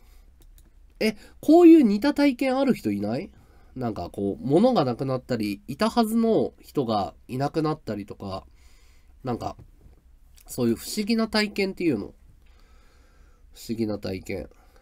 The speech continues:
あー。なんかあんまり盛り上がらないから謝罪枠やっていいっすか？<laughs> あんまり盛り上がらないから、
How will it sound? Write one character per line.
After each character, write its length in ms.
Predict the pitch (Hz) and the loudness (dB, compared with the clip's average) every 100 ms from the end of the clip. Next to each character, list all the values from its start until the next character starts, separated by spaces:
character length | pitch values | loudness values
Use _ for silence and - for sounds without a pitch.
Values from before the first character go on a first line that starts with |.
| - - - - - - - - - _ _ - - - - - - - | -20 -20 -20 -20 -20 -20 -20 -20 -20 _ _ -20 -20 -20 -20 -20 -20 -20
あ 40 | 107 | -18
ー。 580 | 107 104 101 104 101 - - - - - - - - - - - - - - - - - - | -14 -14 -14 -14 -14 -16 -18 -20 -20 -20 -20 -20 -20 -20 -20 -20 -20 -20 -20 -20 -20 -20 -14
な 80 | - | -8
ん 40 | 208 | -6
か 200 | - 185 | -2 0
あ 40 | |
ん 80 | 254 | 2
ま 100 | 285 | 4
り 80 | 277 | 2
盛 180 | 262 | 2
り 80 | 269 | 0
上 60 | 269 | 0
が 120 | 285 | 0
ら 100 | 294 | 2
な 100 | 285 | 2
い 60 | 185 | 2
か 80 | 214 | -2
ら 80 | |
謝 180 | 104 143 | -4 -2
罪 180 | 170 240 | 0 0
枠 200 | 208 139 | 0 0
や 80 | 110 | -2
っ 40 | |
て 120 | - | -2
い 20 | 117 | -4
い 20 | |
っ 40 | |
す 80 | - | -4
か？ 220 | - - - - - - - - - - - - - - - 113 | -14 -16 -20 -20 -20 -20 -20 -20 -20 -20 -20 -20 -18 -18 -18 -16
<laughs> 1080 | - - - - - - - - - - - | -16 -18 -20 -20 -20 -20 -20 -20 -20 -14 -4
あ 100 | 233 | 0
ん 140 | 262 | 4
ま 100 | 285 | 4
り 120 | 285 | 4
盛 200 | 269 269 | 4 4
り 60 | 269 | 4
上 160 | 269 | 2
が 160 | 269 277 | 2 2
ら 100 | 277 | 2
な 100 | 269 | 2
い 100 | 147 | 0
か 120 | 113 | 0
ら、 280 | 110 107 85 | -2 -4 -6